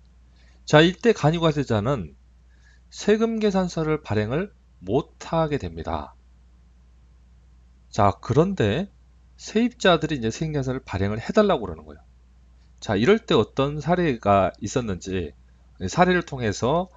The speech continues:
한번 확인해 보도록 하겠습니다. 자, 이 김영감입니다. 자, 상가를 하나 가지고 있는데, 아, 매번 세입자가 싸우고 세입자가 바뀌면서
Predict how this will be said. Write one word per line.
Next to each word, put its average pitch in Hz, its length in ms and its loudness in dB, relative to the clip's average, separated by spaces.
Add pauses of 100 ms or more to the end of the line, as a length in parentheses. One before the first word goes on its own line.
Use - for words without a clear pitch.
한번 107 320 -12
확인해 151 320 -4
보도록 98 240 -6
하겠습니다. - 520 -12 (3250)
자, 107 280 4
이 117 200 0
김영감입니다. 101 1120 0 (380)
자, - 260 -10
상가를 113 760 0
하나 123 180 -6
가지고 110 360 -8
있는데, 85 440 -6 (1500)
아, 107 400 0
매번 135 280 4
세입자가 185 540 0
싸우고 160 680 -6 (320)
세입자가 196 560 0
바뀌면서 117 600 -8